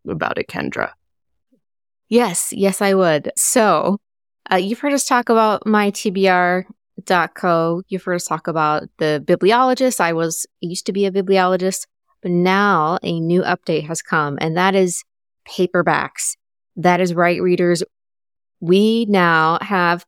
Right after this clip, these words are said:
Speaker 2: paperbacks for my T B R dot co. So whether you hate carrying around bulky hardcovers, or maybe you're on a budget, or maybe you just like paperbacks 'cause you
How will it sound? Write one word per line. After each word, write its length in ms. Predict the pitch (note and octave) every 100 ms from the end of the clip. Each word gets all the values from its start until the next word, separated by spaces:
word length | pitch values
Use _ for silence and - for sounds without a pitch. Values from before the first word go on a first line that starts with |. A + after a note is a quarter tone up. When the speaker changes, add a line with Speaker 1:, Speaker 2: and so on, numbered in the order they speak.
| -
Speaker 2:
paperbacks 920 | - F#3+ E3+ D#3 D3+ C#3 C#3+ - -
for 240 | E3 D3
my 300 | D3 D3+ D3+
T 160 | E3 -
B 120 | E3
R 160 | D#3 C#3+
dot 180 | D3 - -
co. 400 | A3 G#3 G#3 B3 _ _ _
So 460 | - G#3 G3 G3 G3
whether 560 | G3 G#3 A#3 B3+ C4+
you 240 | C4 A3+ G#3+
hate 340 | G3+ A3 -
carrying 280 | - A3 G#3
around 320 | G3 F#3 F3+
bulky 340 | E3 D#3 _ E3
hardcovers, 1040 | - B3 A#3+ A3+ - A#3+ A3 A3+ G#3 G3+
or 140 | -
maybe 220 | D#3+ D#3+ E3
you're 200 | D#3 D3+
on 160 | D#3
a 80 | D3
budget, 640 | - A3 A3 A3 G#3 G3 - _ - -
or 80 |
maybe 240 | F3 F3 F3
you 80 | E3
just 200 | E3+ -
like 180 | D3
paperbacks 640 | - F#3+ - F3+ D#3+ E3+ -
'cause 160 | F#3+
you 100 | E3+